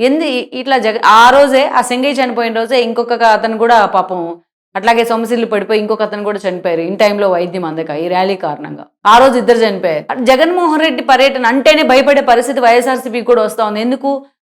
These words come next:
జగన్మోహన్ రెడ్డి పర్యటన అంటే ఆయన పర్యటనలో పాల్గొనేది జగన్మోహన్ రెడ్డి అభిమానులే ఉంటారు, ఆ పార్టీ క్యాడరే ఉంటుంది.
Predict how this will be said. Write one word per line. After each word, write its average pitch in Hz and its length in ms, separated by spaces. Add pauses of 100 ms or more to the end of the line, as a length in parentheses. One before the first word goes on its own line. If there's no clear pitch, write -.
జగన్మోహన్ 277 380
రెడ్డి 285 180
పర్యటన 247 320
అంటే 247 400
ఆయన 233 140
పర్యటనలో 226 420
పాల్గొనేది 233 520
జగన్మోహన్ 240 400
రెడ్డి 240 160
అభిమానులే 233 380
ఉంటారు, 233 280
ఆ 254 80
పార్టీ 226 500 (400)
క్యాడరే 277 320
ఉంటుంది. 196 480